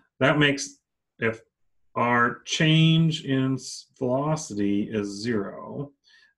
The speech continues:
then that means every single one of these has a velocity of x of the zero,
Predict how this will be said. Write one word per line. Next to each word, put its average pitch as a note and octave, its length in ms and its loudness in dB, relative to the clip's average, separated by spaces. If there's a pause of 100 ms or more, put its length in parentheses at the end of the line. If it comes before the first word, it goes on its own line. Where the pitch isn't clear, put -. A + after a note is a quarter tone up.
(100)
then G#2+ 200 0
that A#2 300 0
means G#2+ 680 -4 (800)
every C3+ 280 2
single B2 440 -2
one A2 240 0
of G#2+ 120 -2
these G2+ 260 -6
has G2+ 180 -8
a F#2+ 60 -12
velocity G2 460 -10
of F#2 140 -16
x F#2+ 300 -10
of F#2 100 -14
the F#2 100 -10
zero, F#2+ 300 -16